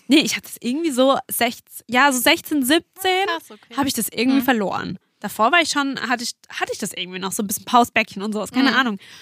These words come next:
Speaker 1: Und dann hab ich das auch ein bisschen verloren und ich war aber auch ein bisschen gestresst so. Ich hatte irgendwie auch so ein bisschen eine schwierige Zeit und dann hab ich super viel abgenommen.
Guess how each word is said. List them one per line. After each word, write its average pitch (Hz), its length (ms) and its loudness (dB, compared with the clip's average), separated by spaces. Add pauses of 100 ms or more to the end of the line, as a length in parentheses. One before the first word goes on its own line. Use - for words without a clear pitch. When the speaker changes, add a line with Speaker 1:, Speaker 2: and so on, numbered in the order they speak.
(240)
Speaker 1:
Und 262 140 2
dann 262 120 4
hab 247 80 4
ich 247 60 -6
das 226 160 -4
auch 214 80 -2
ein 196 80 -4
bisschen 190 180 -6
verloren 269 440 4
und 220 80 -6
ich 196 120 -10
war - 80 -2
aber 202 180 -2
auch 185 80 -6
ein 196 60 -10
bisschen 190 240 -8
gestresst - 720 -2
so. 294 220 0
Ich 269 140 -2
hatte 196 120 -6
irgendwie 196 260 -6
auch - 140 -6
so - 140 -12
ein 196 40 -4
bisschen 196 240 -6
eine 190 120 -2
schwierige 196 500 -4
Zeit 277 540 0 (480)
und 220 140 -2
dann 226 120 2
hab 214 80 0
ich 196 120 -8
super 262 240 -2
viel - 180 -2
abgenommen. 151 600 -6